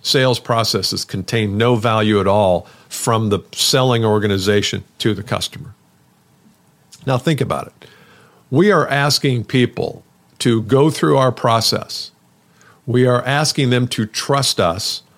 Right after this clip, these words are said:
all the way through the process. And sometimes they fight us, you know that. They, you ask to, uh, talk to a C E O or a V P somewhere, and the, the buyer or the person you're talking with is like, "Oh, I'm not sure I wanna let you talk to them." So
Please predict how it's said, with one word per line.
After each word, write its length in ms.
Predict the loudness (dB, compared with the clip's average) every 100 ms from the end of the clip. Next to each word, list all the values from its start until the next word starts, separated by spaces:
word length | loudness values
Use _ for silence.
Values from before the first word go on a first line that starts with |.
| _
all 200 | 0 2
the 100 | 4
way 180 | 4 4
through 180 | 2 2
the 80 | 2
process. 580 | 2 0 0 -2 -2 -2
And 120 | 0
sometimes 500 | 2 2 0 0 2
they 140 | 2
fight 340 | 2 0 2 2
us, 220 | 0 0
you 100 | 0
know 220 | 2 2
that. 320 | 2 0 0
They, 180 | 0 -2 -4 -10
you 220 | 0 2 2
ask 480 | 2 0 -2 -6
to, 400 | -2 2 4 2 -2 -20 -12
uh, 280 | -4 -4 -4 -8 -8
talk 320 | 0 0 0
to 220 | 0 2
a 140 | 2 0
C 340 | -2 0 2
E 40 | 2
O 220 | 4 4
or 160 | 4 2
a 40 |
V 180 | 2 0
P 500 | 2 2 4 2 0 -4
somewhere, 580 | 0 2 2 4 4 2
and 140 | 0
the, 100 | -4 -6
the 100 | -6
buyer 540 | -2 0 2 2 4 2
or 80 | 2
the 80 |
person 340 | 0 0 -2 0
you're 120 | 0
talking 280 | 0 0 2
with 120 | 0
is 40 |
like, 140 | 0 0
"Oh, 280 | 0 0 0
I'm 100 | -2
not 160 | -2
sure 200 | -2 0
I 60 | 0
wanna 240 | 2 2
let 240 | 2 0 -2
you 80 |
talk 240 | 0 0 0
to 80 | 0
them." 260 | 0 -2 -6 -20 -16
So 380 | -4 2 2 0